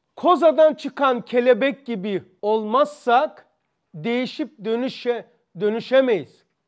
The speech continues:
Kozada kalma Hasan." demiş. Kozaya bak, kozaya, bir de kelebeğe bak. Kozadan tırtıl, sonra kelebek. Bak, görüyor musunuz?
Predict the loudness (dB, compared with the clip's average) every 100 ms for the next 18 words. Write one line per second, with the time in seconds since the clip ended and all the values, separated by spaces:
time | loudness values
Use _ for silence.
0 | _ -6 -2 2 4 4 4 2 4 2
1 | 0 -4 -10 -12 -18 _ -12 -4 2 4
2 | 4 0 -4 _ _ -10 -6 -2 -4 -4
3 | 0 0 2 4 6 6 4 0 -6 _
4 | _ 2 4 6 4 4 2 -2 _ _
5 | 0 0 0 -2 -2 _ _ 2 4 6
6 | 4 2 4 6 4 0 -8 _ -4 -2
7 | -2 0 -2 -4 -8 -14 -18